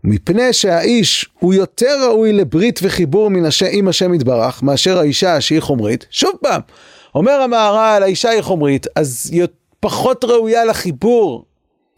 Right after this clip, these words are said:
עם הקדוש ברוך הוא. האיש הוא יותר ראוי לחיבור מהקדוש ברוך הוא, מהאישה, כי הוא יותר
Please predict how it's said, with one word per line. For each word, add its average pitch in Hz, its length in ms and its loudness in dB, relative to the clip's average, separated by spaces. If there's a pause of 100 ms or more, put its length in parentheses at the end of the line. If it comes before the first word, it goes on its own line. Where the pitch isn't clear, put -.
(380)
עם 240 140 0
הקדוש 208 420 2
ברוך 151 280 0
הוא. 123 160 -4 (120)
האיש 220 520 0
הוא 202 100 0
יותר 262 560 0
ראוי 233 260 0
לחיבור 185 680 0 (340)
מהקדוש 180 640 2
ברוך 175 240 0
הוא, 180 120 0
מהאישה, 175 400 0
כי 190 160 -2
הוא 190 140 2
יותר 180 480 0